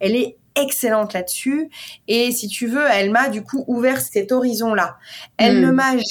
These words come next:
Speaker 1: jamais, c'est pas quelqu'un qui s'est assise avec moi et qui m'a dit, viens, on va bosser sur, euh, ton business plan, ton machin, ton truc. Non, c'est quelqu'un qui, qui vraiment, mais d'ailleurs, euh, quand tu, quand les gens qui du coup se forment via sa plateforme d'éducation, c'est vraiment, elle te donne les outils.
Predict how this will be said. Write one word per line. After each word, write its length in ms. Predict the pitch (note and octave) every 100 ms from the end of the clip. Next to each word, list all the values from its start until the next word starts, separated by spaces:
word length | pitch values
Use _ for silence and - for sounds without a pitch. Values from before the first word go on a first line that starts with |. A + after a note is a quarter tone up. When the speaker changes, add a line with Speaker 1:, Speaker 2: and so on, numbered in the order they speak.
| A#3+ A#3
Speaker 1:
jamais, 600 | A#3+ B3 C4+ D4 F4+ - _ - - _ _ -
c'est 200 | - A3
pas 180 | B3+ C4+
quelqu'un 360 | B3+ G#3+ C4
qui 120 | B3+ G#3
s'est 140 | G3+
assise 420 | F#3 G3 - B3+
avec 260 | A3 F#3 G3
moi 340 | G#3+ A#3+ B3+ -
et 120 | G3+
qui 160 | - G3
m'a 140 | F#3
dit, 180 | F#3 G3+
viens, 180 | G#3+ G3
on 40 |
va 120 | D#3
bosser 320 | D#3 F3 - A3+
sur, 240 | - F3+
euh, 140 | D3+ D3
ton 180 | F#3
business 340 | F3+ F3+ F3 E3+
plan, 140 | A3
ton 100 | G#3
machin, 260 | F3 F3 G3+
ton 120 | F#3+
truc. 220 | F3+ - -
Non, 180 | G3 - - - - -
c'est 200 | G#3 G3+
quelqu'un 480 | C#4 C4 C4 A3+
qui, 560 | G3 - F3 E3 D#3 B2+ -
qui 180 | -
vraiment, 500 | E3+ G3 G#3+ B3+ A#3+
mais 160 | F3+ F3
d'ailleurs, 340 | F3 F#3 G#3+
euh, 220 | F3 D#3 D3
quand 200 | E3+ D#3
tu, 320 | - D#3+ D3+ - - -
quand 100 | D3+
les 180 | E3+ F3
gens 200 | G#3+ G#3
qui 220 | - E3+
du 140 | E3
coup 220 | - G#3
se 140 | F#3+ F3
forment 340 | - G#3 G3
via 280 | E3 F#3 F#3
sa 260 | F#3 D3 C#3+
plateforme 420 | - E3+ F3+ F3
d'éducation, 580 | E3 E3 F3+ F3+ B3+ C4
c'est 140 | G#3
vraiment, 240 | F#3+ G3+ B3
elle 160 | F#3+ F#3+
te 80 |
donne 220 | A3+ C#4 C4
les 200 | G3 A3
outils. 360 | A#3 - B3+